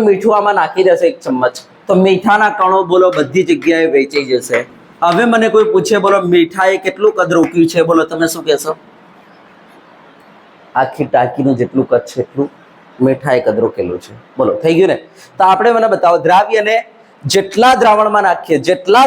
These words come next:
દ્રાવકમાં નાખીએ, બોલો એટલા દ્રાવકનું કદ ધારણ કરી લે. યસ, તો કહેવાનો મતલબ દ્રાવણમાંનો દ્રાવ્ય વાયુની જેમ વર્તતો હોય છે, માટે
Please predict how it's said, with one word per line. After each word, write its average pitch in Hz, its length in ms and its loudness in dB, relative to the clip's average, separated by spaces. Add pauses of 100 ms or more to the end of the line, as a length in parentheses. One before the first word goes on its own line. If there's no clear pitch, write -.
દ્રાવકમાં 196 460 0
નાખીએ, 185 280 0
બોલો 185 180 4
એટલા 180 240 -2
દ્રાવકનું 160 400 -2
કદ 151 160 -2
ધારણ 151 260 -2
કરી 143 220 -6
લે. 165 60 0 (460)
યસ, 107 140 -2 (300)
તો 165 160 0
કહેવાનો 196 340 2
મતલબ 202 260 0 (420)
દ્રાવણમાંનો 247 580 2 (100)
દ્રાવ્ય 180 380 0 (240)
વાયુની 151 400 0
જેમ 147 220 0
વર્તતો 117 360 -4
હોય 95 240 -2
છે, - 160 -12 (800)
માટે 214 280 2